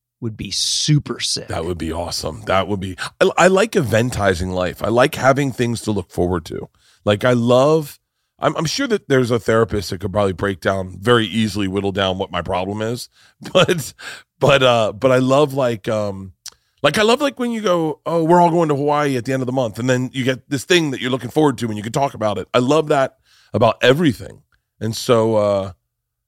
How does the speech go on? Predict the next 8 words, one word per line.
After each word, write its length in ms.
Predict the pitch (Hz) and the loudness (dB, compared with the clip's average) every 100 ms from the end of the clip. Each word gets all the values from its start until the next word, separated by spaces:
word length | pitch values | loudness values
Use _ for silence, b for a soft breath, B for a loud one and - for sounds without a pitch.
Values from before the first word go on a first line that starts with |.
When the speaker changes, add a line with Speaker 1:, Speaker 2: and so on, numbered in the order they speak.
| - | -12
Speaker 2:
and 100 | 110 | -2
so, 80 | 143 | 2
like, 140 | 123 - - _ | 2 0 -20 _
I, 120 | 117 113 | 0 2
I've 300 | 120 117 92 _ _ - | 2 0 -4 _ _ -12
Speaker 1:
Because 260 | 135 175 147 | -4 -2 0
you 100 | 160 | 2
work, 260 | 180 185 | 2 0